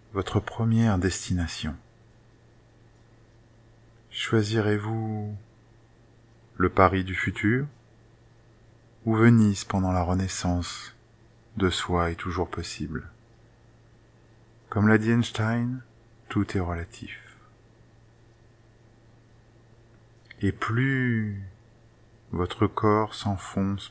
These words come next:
profondément dans le confort du siège, plus votre esprit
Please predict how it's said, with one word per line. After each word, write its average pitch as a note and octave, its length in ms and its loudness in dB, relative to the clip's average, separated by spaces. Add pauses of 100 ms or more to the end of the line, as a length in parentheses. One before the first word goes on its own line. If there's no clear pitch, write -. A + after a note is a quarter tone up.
profondément G2+ 1000 -2
dans F#2+ 140 -4
le F2+ 100 -2
confort F2+ 720 -4 (1080)
du G2+ 120 -6
siège, B2+ 680 -2 (1400)
plus B2+ 260 2
votre C3 320 2
esprit A#2+ 500 -4